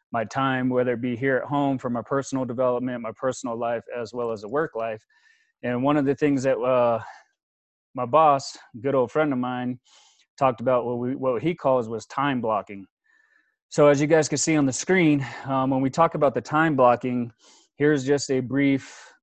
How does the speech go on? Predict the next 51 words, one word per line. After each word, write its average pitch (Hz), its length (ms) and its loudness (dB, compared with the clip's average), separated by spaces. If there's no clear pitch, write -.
little 127 220 -2
synopsis 127 580 -2
of 120 140 -4
what 123 140 2
it 113 100 -8
kinda 120 220 -6
looks 120 260 -4
like. 110 220 -2
I - 20 -8
mean, 117 160 -6
you 127 80 -2
can 123 240 -4
break 147 240 4
it 147 80 2
in 139 160 2
at 135 140 -4
as 127 180 -4
many 143 240 0
hours 135 320 4
as 120 120 -4
you 123 120 -6
want, 131 260 0
half 131 260 -2
hour, 127 220 2
fifteen 127 380 -6
minute 123 200 -6
blocks, 123 500 -2
whatever, 131 440 4
how 135 100 2
many 135 200 2
ever, 120 240 2
you 147 100 -2
know, 120 120 -2
time 131 320 0
blocks 120 240 2
that 127 100 -8
you 123 100 -6
wanna 127 180 -6
put 170 200 2
it 131 100 2
in. 123 280 -6
But 131 100 2
as 139 140 4
you 143 80 2
guys 147 220 4
can 131 120 -6
see 143 240 -2
here, 151 260 0
you 127 140 -2
know, 127 120 -2
I, 127 160 2